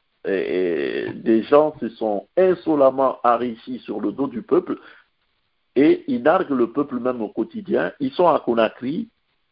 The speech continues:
Ouais. Certains même ont été autorisés à sortir du pays. Ils n'ont jamais été inquiétés. Ils sont à Conakry. Et pour certains, ils ont même été, ils ont même été, euh,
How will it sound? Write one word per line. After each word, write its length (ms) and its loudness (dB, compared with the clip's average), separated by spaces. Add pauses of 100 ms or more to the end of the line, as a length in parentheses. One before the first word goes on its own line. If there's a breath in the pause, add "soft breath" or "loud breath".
(420)
Ouais. 240 2 (240 loud breath)
Certains 320 4
même 460 -4 (100)
ont 160 0
été 320 -2
autorisés 580 0
à 120 4
sortir 380 -6
du 160 -8
pays. 420 -4 (560)
Ils 160 -2
n'ont 180 4
jamais 400 2
été 220 -4
inquiétés. 640 -4
Ils 140 -6
sont 140 2
à 120 4
Conakry. 640 -4 (580 soft breath)
Et 140 8
pour 360 -8
certains, 500 0 (1500 soft breath)
ils 200 -4
ont 80 4
même 260 0
été, 540 -4
ils 160 -2
ont 60 6
même 240 -6
été, 500 -4 (200)
euh, 520 2